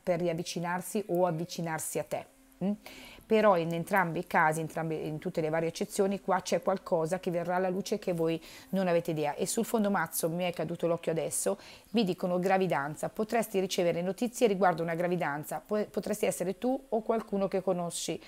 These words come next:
Per cui questo potrebbe essere un altro motivo,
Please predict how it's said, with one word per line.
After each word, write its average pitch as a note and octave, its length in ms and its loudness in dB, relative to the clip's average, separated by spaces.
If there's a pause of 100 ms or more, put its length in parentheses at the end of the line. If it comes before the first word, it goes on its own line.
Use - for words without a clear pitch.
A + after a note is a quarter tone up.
(320)
Per G#3+ 200 2
cui F#3 200 4
questo G3 600 2 (260)
potrebbe G#3 400 2
essere F#3+ 280 2
un F#3+ 120 2
altro G3+ 320 0
motivo, G3 680 2